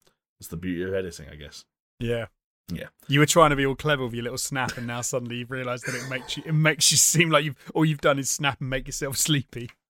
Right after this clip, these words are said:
Speaker 1: Totally backfired. Totally backfired.
Speaker 2: Nah, you, you've, you've still been full of energy and raring to go, so
Speaker 1: Oh,
Speaker 2: thank you,
Speaker 1: thank
Speaker 2: mate.
Speaker 1: you.
Speaker 2: Thank
Speaker 1: That's
Speaker 2: you for
Speaker 1: very
Speaker 2: hosting.
Speaker 1: kind of you. And thank you for being here with me and, um, and being my brother in arms as we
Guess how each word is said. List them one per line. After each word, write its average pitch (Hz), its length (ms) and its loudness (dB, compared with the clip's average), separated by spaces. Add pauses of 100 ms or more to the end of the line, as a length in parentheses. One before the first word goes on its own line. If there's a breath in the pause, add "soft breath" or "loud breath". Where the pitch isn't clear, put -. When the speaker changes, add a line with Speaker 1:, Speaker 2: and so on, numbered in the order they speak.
(360)
Speaker 1:
Totally 110 400 0
backfired. 92 560 -6 (140)
Totally 104 300 -2
backfired. 90 200 -6
Speaker 2:
Nah, 131 160 8
you, 135 320 2
you've, 147 340 0
you've 139 300 -4
still 156 220 -2
been 123 160 -6
full 127 200 -8
of 120 80 -6
energy 113 300 -10
and 113 100 -12
raring 113 280 -12
to 113 100 -14
go, 107 160 -12
so 95 240 -6
Speaker 1:
Oh, 87 60 -8
Speaker 2:
thank 123 80 -8
you, 110 40 -14
Speaker 1:
thank 90 180 -6
Speaker 2:
mate. 104 100 -10
Speaker 1:
you. 90 60 -8
Speaker 2:
Thank 82 80 -10
Speaker 1:
That's 82 100 -12
Speaker 2:
you - 40 -16
for 98 60 -10
Speaker 1:
very 90 120 -8
Speaker 2:
hosting. 87 160 -14
Speaker 1:
kind 82 100 -12
of 78 80 -20
you. 80 100 -12
And 95 140 -10
thank 104 320 -6
you 95 200 -10
for 90 360 -10 (420 loud breath)
being 120 240 2
here 110 160 -4
with 104 160 -8
me 104 280 -8 (120)
and, 90 420 -12
um, 85 460 -12
and 87 300 -14
being 95 160 -4
my 95 120 -6
brother 98 400 -6
in 95 80 -6
arms 87 560 -8
as 85 140 -12
we 90 240 -12